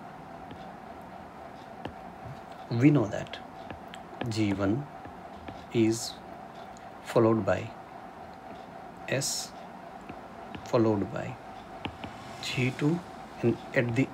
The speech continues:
end of G two, you have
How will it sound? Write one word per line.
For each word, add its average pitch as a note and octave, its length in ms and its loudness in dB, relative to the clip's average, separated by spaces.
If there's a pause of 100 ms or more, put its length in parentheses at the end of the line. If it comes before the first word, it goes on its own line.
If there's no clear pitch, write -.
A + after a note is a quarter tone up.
end D3+ 360 8
of A#2+ 240 2
G A2 180 6
two, G#2 240 2 (920)
you A2+ 220 12
have G#2+ 300 2